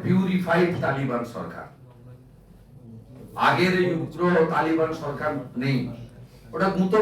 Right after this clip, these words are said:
খেয়েছে বলে। এদেরও গুঁতো দরকার, যদি, যেটা হেমন্ত বিশ্ব শর্মা বলেছে, এদের গুঁতো দরকার। এদের গুঁতো দেওয়ার জন্য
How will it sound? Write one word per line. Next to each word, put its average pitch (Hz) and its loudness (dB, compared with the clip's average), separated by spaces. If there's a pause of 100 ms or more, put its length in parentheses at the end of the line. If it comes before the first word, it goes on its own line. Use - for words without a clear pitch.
খেয়েছে 160 2
বলে। 85 -6 (1800)
এদেরও 214 6 (120)
গুঁতো 196 2
দরকার, 175 2 (120)
যদি, 131 -8 (180)
যেটা - -2
হেমন্ত 151 -2
বিশ্ব 143 -6
শর্মা 120 -4
বলেছে, 87 -12 (840)
এদের 175 4 (100)
গুঁতো 196 4 (160)
দরকার। 143 -2 (100)
এদের 170 -2
গুঁতো 175 0 (260)
দেওয়ার 185 4
জন্য 214 0